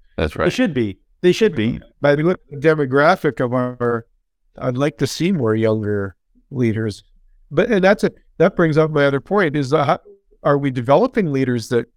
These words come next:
Speaker 3: communicate in other people's styles and are others aware? We're not, right? And, and so our world's in trouble because we're not developing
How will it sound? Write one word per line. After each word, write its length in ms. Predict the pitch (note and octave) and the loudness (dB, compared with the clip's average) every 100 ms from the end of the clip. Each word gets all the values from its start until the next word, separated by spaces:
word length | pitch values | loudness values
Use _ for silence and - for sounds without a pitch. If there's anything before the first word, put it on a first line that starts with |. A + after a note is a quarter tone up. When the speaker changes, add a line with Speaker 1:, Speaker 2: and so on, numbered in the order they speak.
| - | -6
Speaker 3:
communicate 520 | B2+ B2 B2 B2 A2+ | -2 -2 0 -2 0
in 100 | A2+ | 0
other 200 | A2+ G#2+ | -2 -2
people's 380 | A#2+ A2 G#2+ - | -4 -4 -6 -8
styles 380 | - A#2 A2+ A2 | -2 0 0 -2
and 100 | A2 | -4
are 140 | A2 - _ - | -6 -8 _ -4
others 260 | D3 C#3 A#2+ | 0 0 0
aware? 400 | A2+ A#2 A#2 - - _ _ _ - | -2 -2 -2 -8 -20 _ _ _ -2
We're 140 | C#3+ | 2
not, 400 | F#3 A#3 - - _ | 2 2 -2 -10 _
right? 280 | C3+ D#3 E3 - | -4 -2 -2 -2
And, 280 | C#3+ C#3 - | -4 -4 -4
and 180 | C#3 C3 | -4 -2
so 480 | - C3+ C3 C3 - _ _ _ _ - | 0 0 0 -4 -12 _ _ _ _ -4
our 180 | C3+ B2+ | 0 0
world's 340 | C3 D#3+ B2+ | 4 2 2
in 80 | B2+ | -2
trouble 260 | - F3+ D#3 | -2 -2 -2
because 280 | C3 C3 | -2 -2
we're 80 | A#2 | -2
not 360 | B2+ C3+ E3 - | 0 2 0 -2
developing 680 | B2+ B2+ B2 A#2+ A#2+ A2+ | 0 4 4 2 -2 -4